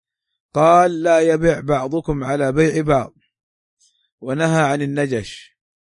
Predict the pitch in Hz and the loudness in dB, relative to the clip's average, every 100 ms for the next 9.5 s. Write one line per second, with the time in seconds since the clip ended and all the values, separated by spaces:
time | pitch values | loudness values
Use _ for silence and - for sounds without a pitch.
0 | _ _ _ _ _ - 131 139 156 160 | _ _ _ _ _ -14 -8 -4 -2 0
1 | 143 139 139 156 147 135 - 156 151 143 | -2 -2 0 0 -2 -6 -6 -4 -2 -4
2 | - 151 123 110 92 - _ - - 156 | -6 -8 -8 -12 -12 -20 _ -20 -6 -4
3 | 131 104 - _ _ _ _ _ _ _ | -4 -6 -10 _ _ _ _ _ _ _
4 | - 139 165 151 156 151 143 143 147 139 | -10 -4 -2 -2 -4 -6 -6 0 0 0
5 | 147 127 95 _ _ _ _ _ _ _ | -2 -4 -8 _ _ _ _ _ _ _
6 | _ _ _ _ - 120 123 127 135 131 | _ _ _ _ -14 -8 -4 0 0 0
7 | 156 165 170 - _ - 143 156 143 135 | -2 -2 -4 -8 _ -8 -2 0 0 -2
8 | 156 156 147 139 135 - 160 160 170 165 | -2 0 -2 -2 -6 -2 -2 0 0 -2
9 | - 165 156 120 95 | 0 2 2 -2 -10